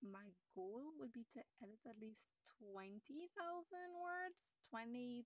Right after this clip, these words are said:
twenty-two thousand words in my novel. The beautiful thing about Camp NaNoWriMo is that you can set the goal. So with NaNoWriMo, they set the goal for you. As lo-,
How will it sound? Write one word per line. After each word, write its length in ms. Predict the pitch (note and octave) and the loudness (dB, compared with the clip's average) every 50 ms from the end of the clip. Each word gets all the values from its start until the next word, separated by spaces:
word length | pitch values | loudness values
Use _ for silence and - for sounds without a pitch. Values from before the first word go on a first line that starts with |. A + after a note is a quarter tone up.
| - | -2
twenty-two 560 | - A3+ G#3+ A3 A3 A3 - - - A3 A3 | -4 -4 -4 -4 -4 -6 -6 -6 -8 -8 -6
thousand 400 | - A3 G#3 A3+ A3+ A3+ A#3 A#3 | -4 -2 -2 -2 -2 -4 -2 -2
words 240 | A#3 A#3+ B3 B3+ B3 | 0 0 0 -2 -2
in 80 | - A#3+ | -2 0
my 140 | A#3 A#3+ A#3+ | 0 4 4
novel. 320 | B3 B3 C4 C#4+ D#4 - _ _ _ _ _ _ _ _ _ _ _ _ _ _ _ _ _ _ _ _ _ _ _ _ _ _ _ _ _ _ _ _ _ - G3 - | 6 6 6 6 4 4 _ _ _ _ _ _ _ _ _ _ _ _ _ _ _ _ _ _ _ _ _ _ _ _ _ _ _ _ _ _ _ _ _ -18 -2 0
The 80 | B3+ | 0
beautiful 400 | A3+ A#3 C#4 - F4 - A4+ A4 F#4+ - - | 0 2 0 0 0 0 0 -2 -2 -2 0
thing 380 | C4+ C4+ B3+ A#3 A3+ A3 G#3+ - _ _ _ _ _ _ _ _ _ - | 0 2 2 2 0 -2 -4 -6 _ _ _ _ _ _ _ _ _ 2
about 320 | G#3+ A3+ G3+ D#4 - - - - | 4 4 4 4 0 -4 -8 -4
Camp 300 | - D4+ A#3 A#3 A3+ - | 0 2 2 2 2 0
NaNoWriMo 580 | G#3+ G3+ G3 G3 F#3 F3+ F3+ F3+ F3+ F3+ F#3 - - | -2 -2 -2 -2 -4 -6 -6 -6 -6 -6 -6 -4 -4
is 100 | G3+ - | -4 -2
that 160 | G3+ G3+ - - | -4 -4 -6 -8
you 80 | - - | -10 -8
can 160 | A3 G3+ G3 | -8 -6 -6
set 240 | - - G3+ G#3 - | -4 -4 -4 -2 -2
the 80 | A3 G3+ | -4 -4
goal. 240 | - - - - - _ _ _ _ _ _ _ _ _ _ - | -2 -4 -6 -8 -12 _ _ _ _ _ _ _ _ _ _ -2
So 380 | - C4 B3 B3 A#3+ A#3 - - | 4 6 6 6 6 4 2 2
with 240 | - C#4 D#4+ D#4 D4 | 2 2 4 4 2
NaNoWriMo, 720 | C4 A#3+ A#3+ A#3+ A#3 A3 A3+ A3 A3 A3+ A3 A3 G#3 G3 | 2 2 4 6 4 4 4 2 0 -2 -2 -2 -2 0
they 160 | G#3 G#3+ A3 | 2 2 2
set 240 | A3+ - A#3 A3 G#3+ | 2 2 0 0 -2
the 80 | A3 G3 | -4 -2
goal 220 | - G3 G3 - | -2 -2 -2 0
for 80 | - G3+ | -2 -4
you. 220 | F#3+ F3+ F3+ F#3 | -2 -2 -2 -2
As 100 | F#3 F#3 | -4 -4
lo-, 160 | F#3 G3 F#3+ | -6 -6 -6